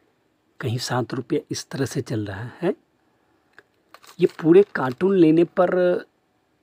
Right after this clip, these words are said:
आठ सौ अस्सी रुपये पड़ा, जिसमें ऐसा, ऐसा जो पैकेट है वो तीस पैकेट है,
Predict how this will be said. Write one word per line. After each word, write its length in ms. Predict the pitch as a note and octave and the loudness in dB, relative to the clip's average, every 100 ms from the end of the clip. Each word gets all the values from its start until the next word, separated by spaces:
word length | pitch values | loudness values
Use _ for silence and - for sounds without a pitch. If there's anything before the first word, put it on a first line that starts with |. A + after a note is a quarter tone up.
| _ | _
आठ 160 | D#3+ C#3+ | -6 -6
सौ 320 | - - F3+ - _ _ _ _ | -6 -4 -2 -4 _ _ _ _
अस्सी 260 | B2 - F3 | -10 -4 -2
रुपये 240 | C3+ B2 | 0 -2
पड़ा, 260 | A#2+ - - _ _ _ | -8 -12 -20 _ _ _
जिसमें 520 | C3+ C#3 - E3+ F3+ F#3+ _ _ - - - - D3+ | -6 -6 2 4 4 2 _ _ -20 -16 -16 -6 -2
ऐसा, 260 | D#3 - | -2 -2
ऐसा 220 | F3 - E3 | -4 -4 -4
जो 80 | E3+ - | -4 -2
पैकेट 340 | C3 F#3+ F3 | -4 -4 -6
है 160 | - A2 - - _ - - - - - B2+ | -6 -10 -12 -20 _ -12 -10 -16 -20 -12 -6
वो 400 | C3 D#3+ E3 E3+ _ _ - - - _ - - _ | 2 4 4 0 _ _ -20 -20 -20 _ -20 -20 _
तीस 240 | G3 G3 - | -2 -2 -4
पैकेट 460 | C#3 A#2 A2 - | -6 -8 -10 -14
है, 100 | G#3 | -20